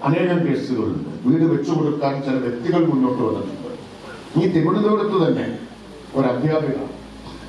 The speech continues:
എനിക്കൊരു പരിചയമുള്ളതല്ല, അവരെ ഇവിടുത്തെ നമ്പർ തപ്പിയെടുത്ത് എന്നെ വിളിച്ചിട്ട് പറഞ്ഞു, "ഒരു നാല് ലക്ഷം രൂപ ലൈഫിൽ സർക്കാർ കൊടുക്കുന്ന തുക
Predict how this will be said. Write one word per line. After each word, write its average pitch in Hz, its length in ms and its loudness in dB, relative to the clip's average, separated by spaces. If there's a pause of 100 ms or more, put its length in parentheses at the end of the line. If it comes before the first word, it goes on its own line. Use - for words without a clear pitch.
(460)
എനിക്കൊരു 123 300 0
പരിചയമുള്ളതല്ല, 143 760 2
അവരെ 135 220 0
ഇവിടുത്തെ 131 260 0
നമ്പർ 135 340 0
തപ്പിയെടുത്ത് 120 600 0
എന്നെ 123 140 0
വിളിച്ചിട്ട് 113 340 -2
പറഞ്ഞു, 101 460 0 (1160)
"ഒരു - 160 4
നാല് 180 420 2
ലക്ഷം 135 220 2
രൂപ 113 260 2
ലൈഫിൽ 135 480 2
സർക്കാർ 160 420 0
കൊടുക്കുന്ന 110 400 -2
തുക - 500 -2